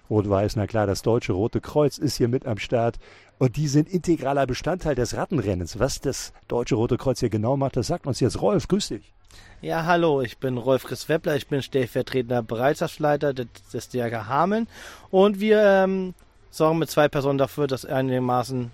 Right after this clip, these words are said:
Speaker 2: sanitätstechnisch was abgesichert ist und haben hier auch die Pavillons gestellt, sowie auch mit, äh, Bierzeltgarnituren ausgeholfen.
Speaker 1: Wow, also ohne euch geht hier gar nichts. Ihr habt wirklich dafür gesorgt, dass man sich hier überall in Ruhe hinsetzen kann, dass man sich auch mal <laughs> unterstellen kann.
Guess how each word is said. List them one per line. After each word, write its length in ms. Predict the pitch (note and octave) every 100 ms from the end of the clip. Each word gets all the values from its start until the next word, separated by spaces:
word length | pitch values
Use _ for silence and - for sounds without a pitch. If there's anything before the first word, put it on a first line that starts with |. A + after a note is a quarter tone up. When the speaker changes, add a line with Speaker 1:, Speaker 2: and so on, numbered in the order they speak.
| -
Speaker 2:
sanitätstechnisch 600 | C3 B2 C#3 - C3 -
was 120 | A#2+
abgesichert 540 | - E3 F#3+ F#3 E3+ F3+
ist 140 | E3+
und 220 | F3 D3+
haben 280 | B2+ C#3 D3
hier 180 | C#3+ C#3+
auch 220 | C#3 C3 - - - - -
die 80 | A#2+
Pavillons 420 | - C#3 D3+ D3+
gestellt, 300 | - - C#3+
sowie 240 | C3+ C3 C#3
auch 200 | B2+ A#2+
mit, 240 | C3+ B2+
äh, 280 | D3 B2+ A#2+ G#2+ _
Bierzeltgarnituren 680 | D3+ D3 C3 C3 B2 C3 B2
ausgeholfen. 600 | A#2+ - A#2+ A#2 - G#2+ - - - - -
Speaker 1:
Wow, 240 | A#2 G#2
also 220 | G#2 G#2+ C#3+
ohne 200 | C3+ C#3
euch 160 | B2
geht 160 | D3+ C3
hier 120 | B2
gar 200 | B2 C#3+
nichts. 240 | A2 C3
Ihr 140 | E3 B2
habt 100 | A#2+
wirklich 220 | E3 D3+
dafür 240 | D#3 C#3
gesorgt, 360 | C3+ C3 C#3+ -
dass 120 | C3
man 100 | B2+
sich 160 | B2 C3
hier 120 | C#3
überall 300 | C#3+ C3 C3
in 120 | C#3
Ruhe 200 | G#2 C3
hinsetzen 560 | G#2+ E3 D#3 D3+ - C#3+
kann, 240 | - D3
dass 160 | C3+ B2+
man 120 | A#2+
sich 160 | A#2 C#3
auch 80 |
mal 100 | A#2+
<laughs> 20 | A#2
unterstellen 840 | C#3+ - G#2 - - - - A#2+
kann. 280 | - B2+ C#3